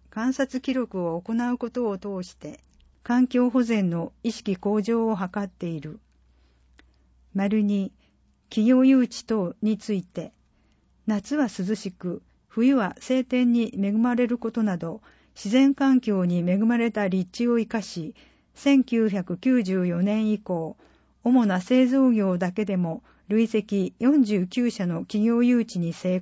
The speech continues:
功。温泉宿やビジネスホテルなどの観光業も行われている。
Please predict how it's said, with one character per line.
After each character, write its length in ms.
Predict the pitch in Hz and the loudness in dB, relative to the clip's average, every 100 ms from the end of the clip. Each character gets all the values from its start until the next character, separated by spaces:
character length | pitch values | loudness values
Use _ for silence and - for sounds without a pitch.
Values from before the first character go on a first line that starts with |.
| - | -4
功。 360 | 165 160 156 - _ _ _ _ _ _ _ _ | -8 -8 -10 -16 _ _ _ _ _ _ _ _
温 160 | 220 254 | 0 0
泉 340 | - 269 262 | 4 4 6
宿 280 | 202 175 170 | 4 -2 -4
や 260 | 170 170 - _ _ | -6 -8 -14 _ _
ビ 100 | 185 | -4
ジ 140 | 180 | 2
ネ 140 | 240 254 | 2 4
ス 100 | 262 | 2
ホ 140 | 254 | 0
テ 140 | 240 214 | 0 0
ル 120 | 196 | 0
な 160 | 196 | -2
ど 140 | 196 180 | -2 -2
の 180 | 170 165 | -4 -4
観 240 | 214 240 240 | -2 0 2
光 200 | 262 247 | 2 2
業 240 | 214 185 | 2 0
も 380 | 165 165 - 185 | -2 -6 -8 -10
行 80 | 214 | -6
わ 280 | 214 214 208 | -4 -2 -4
れ 140 | 196 | -4
て 120 | 185 | -4
い 160 | 185 175 | -4 -4
る。 200 | 170 165 | -6 -12